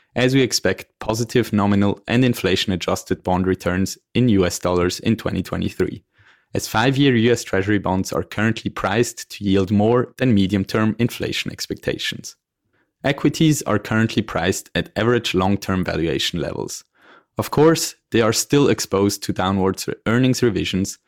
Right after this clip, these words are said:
but equity investors will participate in the company's abilities to raise prices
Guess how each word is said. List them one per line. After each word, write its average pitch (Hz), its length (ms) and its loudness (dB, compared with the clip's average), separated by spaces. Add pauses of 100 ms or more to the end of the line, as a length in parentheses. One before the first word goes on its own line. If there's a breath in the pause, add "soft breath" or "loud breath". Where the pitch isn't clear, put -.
(280 soft breath)
but - 180 -6
equity 131 400 -2
investors 92 600 0
will 110 180 4
participate 95 800 -2
in 90 180 -2
the 95 120 -2
company's 110 680 0
abilities 113 760 0
to - 160 -2
raise 101 300 2
prices 92 640 -2